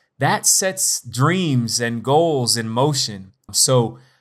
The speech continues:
just a, a solid hat tip and thank you to Debbie Thomas for her accomplishments and all that she has done. The next one that I would like to kind of bring up is Willie O'Ree.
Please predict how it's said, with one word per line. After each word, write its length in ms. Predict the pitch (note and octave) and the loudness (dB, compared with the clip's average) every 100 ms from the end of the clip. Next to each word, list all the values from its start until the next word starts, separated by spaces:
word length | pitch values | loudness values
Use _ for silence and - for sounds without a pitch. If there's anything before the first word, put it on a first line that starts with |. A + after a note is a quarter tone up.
| _ B2 | _ -6
just 240 | C#3 C3 | -4 -2
a, 240 | A2+ - | -4 -4
a 60 | A2+ | -2
solid 540 | - - D3 D3+ C#3+ | -2 2 2 2 0
hat 320 | B2+ C#3 D3+ - | 0 0 -2 -2
tip 340 | E3 D3+ C3 | -2 -2 -2
and 200 | A#2+ G#2+ | -8 -8
thank 340 | C#3 C#3+ C#3 C3 | -6 -6 -6 -8
you 160 | C3+ C3 - | -6 -4 -2
to 260 | A#2 G#2 - _ _ | -2 -4 -12 _ _
Debbie 280 | C3+ C3+ C3 | 4 4 2
Thomas 680 | C3 B2+ A2+ G2+ - - - - | 2 0 0 -2 -2 -2 -4 -10
for 160 | A2 | -10
her 200 | G2 B2 | -4 -2
accomplishments 840 | A#2 - A#2+ A#2 A2+ - A2 G#2 G#2+ | -4 -4 -6 -4 -8 -10 -8 -8 -8
and 80 | G#2+ | -6
all 160 | G#2+ | -6
that 160 | G2+ G2+ | -6 -10
she 380 | - A2 G2+ - _ _ - | -8 -8 -10 -14 _ _ -14
has 220 | G#2 G2+ | -8 -8
done. 420 | F#2 G#2+ G2+ F#2 F#2 _ _ _ _ _ - | -6 -6 -6 -10 -20 _ _ _ _ _ 0
The 100 | E3 | 2
next 340 | G#3 D4+ - | 4 2 0
one 400 | C4+ G#3 D3 C3 C3 | 0 -2 -2 -6 -8
that 180 | C#3+ | -4
I 120 | C#3+ C#3+ | 0 0
would 100 | C#3 | 0
like 280 | C#3+ C3 C3 | -2 -2 -2
to 580 | - C3+ B2 A#2+ A2+ A2 | 0 2 2 2 -4 -8
kind 220 | - C3+ B2 | -4 -2 -4
of 120 | G2+ | -4
bring 260 | A#2+ A#2 | -6 -4
up 180 | A#2+ A#2+ - | -4 -6 -8
is 420 | B2+ A#2+ A2+ G#2 | -6 -4 -2 -4
Willie 480 | G2+ C#3+ G#3+ A3+ G#3 | 0 4 4 2 -2
O'Ree. 760 | D3+ D#3+ C3+ B2 C3+ G#2+ F#2+ | 0 0 2 2 2 0 -4